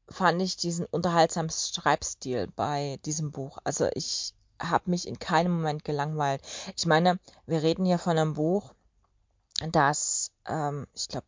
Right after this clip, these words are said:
zweihundertsechs, Moment, zweihundertsechsundachtzig Seiten hat. Also ist schon eine schöne Sache. Und die hatten ja vorher, als das Buch erschienen ist, zweitausendeinundzwanzig,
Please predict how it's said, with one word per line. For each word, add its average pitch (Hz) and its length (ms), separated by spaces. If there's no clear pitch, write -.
zweihundertsechs, - 2250
Moment, 156 500
zweihundertsechsundachtzig - 2000
Seiten 226 420
hat. 240 240
Also 170 360
ist - 240
schon 202 360
eine 175 200
schöne 170 380
Sache. 254 340
Und 196 400
die 185 80
hatten 180 200
ja 175 120
vorher, 175 320
als 175 200
das 185 120
Buch 180 180
erschienen 196 520
ist, - 420
zweitausendeinundzwanzig, 165 1400